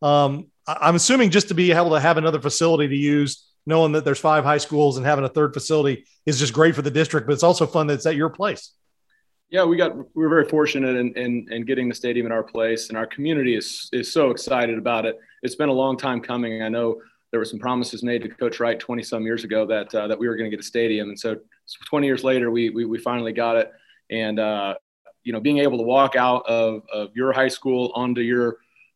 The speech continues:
Speaker 2: I know it's not our home field, but, but, but our, our home field, not have to take a bus somewhere. Uh, you know, we've been taking buses to our homes, home games for the last twenty years, and, and not to have to do that, just, just in that of itself, and, and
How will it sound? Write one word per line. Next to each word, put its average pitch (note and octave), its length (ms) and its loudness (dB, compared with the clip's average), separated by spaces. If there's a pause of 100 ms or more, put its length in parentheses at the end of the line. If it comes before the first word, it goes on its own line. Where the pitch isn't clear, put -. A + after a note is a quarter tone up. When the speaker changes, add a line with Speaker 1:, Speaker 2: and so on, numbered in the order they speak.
(140)
Speaker 2:
I F#2 40 -10
know G2+ 120 -10
it's G#2 120 -12
not G#2 140 -6
our G2 100 -4
home G2+ 220 -10
field, G#2+ 300 -6
but, G#2+ 100 -8 (160)
but, G#2 140 -12 (160)
but - 200 -14 (240)
our, G2+ 340 -10 (140)
our A2+ 140 -4
home B2+ 140 -6
field, B2+ 180 0
not C#3+ 120 0
have D#3 120 4
to - 60 -18
take C#3+ 160 0
a - 40 -10
bus C#3 280 -2
somewhere. G2+ 400 -8 (500)
Uh, G2 240 -6
you A2 60 -4
know, A#2+ 80 0
we've C3+ 80 2
been C3+ 100 0
taking C3 260 2
buses B2+ 400 0
to B2+ 140 -2
our B2 100 2
homes, C3 460 -2
home D#3 180 -2
games A2 280 -2
for B2 160 -4
the A2+ 60 -2
last A2+ 320 -2
twenty B2 260 -4
years, A#2 380 0
and, G#2 140 -8
and G#2 160 -8
not B2 200 -4
to - 60 -12
have B2 180 -4
to B2 80 -12
do B2+ 160 0
that, A2 200 -2
just, C3 220 -4 (340)
just D3+ 200 -2
in D3+ 80 4
that C#3 140 4
of C3 60 4
itself, C3+ 440 2
and, A2 160 -6
and A#2 240 -2